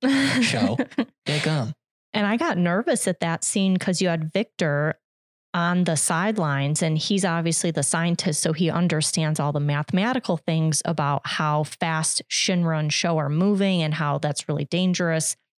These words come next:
Speaker 1: If they overheat in this lapse of time,
Speaker 2: Mm-hmm.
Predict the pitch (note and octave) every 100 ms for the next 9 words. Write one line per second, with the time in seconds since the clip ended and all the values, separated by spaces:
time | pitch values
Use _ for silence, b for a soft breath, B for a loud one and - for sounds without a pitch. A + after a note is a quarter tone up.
0 | - F3+ - E3 D#3 E3 E3 D#3 - E3+
1 | E3 - F3+ F#3 F3+ E3 E3 - D#3 D#3
2 | E3 - D3 - - F#3 F3 C3+ C3+ D3
3 | D3 C3+ B2+